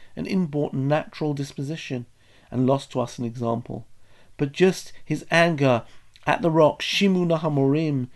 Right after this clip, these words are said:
listen, you rebels," gives his humility its true greatness, shows us to us that it is the result of a great work of self-control and self-ennoblement,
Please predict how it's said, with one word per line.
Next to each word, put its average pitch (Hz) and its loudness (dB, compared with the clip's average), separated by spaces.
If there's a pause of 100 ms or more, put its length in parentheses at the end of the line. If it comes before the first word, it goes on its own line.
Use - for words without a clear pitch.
(220)
listen, 180 2
you 143 4
rebels," 143 0 (200)
gives 143 -2
his 120 -6
humility 123 -4
its - -14
true - -8
greatness, - -10 (340)
shows 160 0
us 147 -4
to - 0
us 123 2
that 110 -6
it 113 -4
is 107 -8
the 113 -6
result 117 0 (280)
of 110 -6
a 123 2
great 120 2
work 123 2
of 117 -10
self-control 107 -8 (200)
and 101 -8
self-ennoblement, 110 -4